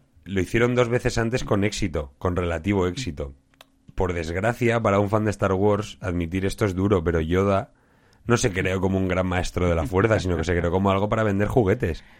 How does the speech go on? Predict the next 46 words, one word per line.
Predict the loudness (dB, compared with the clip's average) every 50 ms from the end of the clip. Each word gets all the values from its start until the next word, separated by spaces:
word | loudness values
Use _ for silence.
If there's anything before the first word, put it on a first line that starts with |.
| -20 -20 -18 -14
O | -14 -4
sea, | 0 0 2 2 2
era | 2 2 2
un | 2 2 2 2 2 2 2
bicho | 0 0 2 2 4
verde | 4 6 6 6 4 4
muy | 4 4 4
mono, | 4 4 4 4 4 4 2
muy | 2 2 2 2
pequeño, | 2 0 0 2 0 0 2 2
que | 2
hablaba | 2 2 2 2 0
de | 0 0
forma | 0 0 0 0 2
muy | 2 2 2
rara, | 2 2 0 0
y | 0
si | -2 -4
tú | -4 -4 -2
te | -2
acuerdas, | -2 0 0 0 -2 -2
su | -2 -4 -4
primera | -4 -4 -2 0 0 0
intervención | 0 0 2 2 2 2 2 2 0 0 2
en | 2 2
la | 2
saga | 2 2 2 2
de | 2
Star | 0 0 -2 -2 0
Wars | 0 0 0 -2 -4 -10 -20 -20 -20 -20 -16 -8
es | -8 -6
pegándole | 0 2 2 2 2 2 2 2 2 2
con | 2 2
un | 2 2 2
palo | 4 4 4 6 6 4
a | 4
R | 2 2 0
dos | 0 0 0
D | 0 0
dos, | 0 0 0 -2 -6 -14 _ _ -20 -20 -20 -20 -20 -20 -14
al | -10 -10 -6
cual | -4 -2 0 0
ya | 2 2
conocía, | 2 2 2 2 0 -2 -4 -4 -6 -12 _ _ _ _ _ _ _
en | -12 -8 -6
teoría. | -6 -6 -6 -6 -10 -14 -14 -16